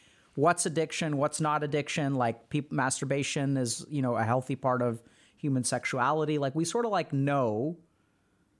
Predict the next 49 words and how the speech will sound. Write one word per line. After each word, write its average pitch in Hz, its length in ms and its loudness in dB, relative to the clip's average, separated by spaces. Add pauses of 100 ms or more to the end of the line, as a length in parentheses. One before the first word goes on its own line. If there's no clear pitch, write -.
(560)
that 151 220 0
some 208 220 0
of 208 80 -2
this 190 120 2
stuff 165 280 0
is 143 100 0
okay 127 420 0
and 135 140 -2
some 113 180 0
of 110 60 -2
this 117 140 -2
stuff - 320 -8
isn't 156 280 -2
okay. - 360 -14 (1300)
And 143 100 0
we 160 100 2
find 214 340 2
ourselves 185 400 0
sometimes 175 380 -2
being 170 200 -2
in 156 100 -2
this 151 120 -2
situation 160 580 -2
where, 139 160 2
like, 120 360 -2 (680)
okay, 170 200 2
like, 135 180 0
social 190 400 0
relationships 151 580 -2
have 139 120 -2
been 117 120 0
challenging 147 560 -2
for 185 100 -4
me. 190 140 0
I 139 120 2
went 135 180 0
on 131 100 2
a 123 60 -2
couple 131 340 -2
of 117 80 0
dates 123 300 -2
back 117 240 -2
when 123 80 -2
I 120 80 -4
was 110 100 -2
eighteen 127 380 -4
in 104 80 -6
high 98 160 -8
school. 190 460 -6